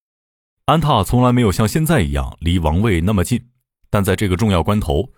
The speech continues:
重要引擎飞乐却开始降速。三月二十二号，安踏发布了二零二一年财报。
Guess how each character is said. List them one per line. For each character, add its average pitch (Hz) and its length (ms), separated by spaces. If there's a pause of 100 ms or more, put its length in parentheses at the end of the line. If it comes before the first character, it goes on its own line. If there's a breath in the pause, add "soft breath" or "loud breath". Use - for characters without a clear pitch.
重 165 140
要 117 140
引 73 200
擎 92 200
飞 196 180
乐 196 240
却 - 180
开 90 160
始 73 140
降 95 220
速。 - 240 (680)
三 113 180
月 104 80
二 95 120
十 104 140
二 95 160
号， - 240 (160)
安 117 140
踏 101 160
发 107 160
布 104 120
了 85 100
二 101 180
零 92 120
二 101 160
一 113 60
年 82 160
财 78 220
报。 90 260